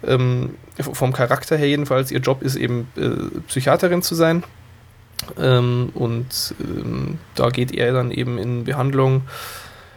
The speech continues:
Es ist ein sehr, sehr toller Film auch. Ähm, ich, ich hab im Prinzip keine Kritik. Mir, mir passt alles an dem Film. Äh,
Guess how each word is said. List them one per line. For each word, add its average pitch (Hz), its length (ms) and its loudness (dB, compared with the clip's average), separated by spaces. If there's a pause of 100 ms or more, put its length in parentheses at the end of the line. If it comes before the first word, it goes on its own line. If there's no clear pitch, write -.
(840)
Es - 240 0
ist - 520 0 (460)
ein 139 160 2
sehr, 147 240 4
sehr 151 160 4
toller 135 300 4
Film 131 260 2
auch. 131 360 0 (340)
Ähm, 117 500 2 (500)
ich, - 220 -6
ich - 340 -6
hab 131 140 0 (560)
im 143 140 4
Prinzip - 420 -4
keine 147 340 2
Kritik. - 720 -6
Mir, 127 280 2
mir 131 260 0 (120)
passt - 400 -4
alles 135 200 6
an 120 140 2
dem 113 160 0
Film. 117 460 0
Äh, - 200 -2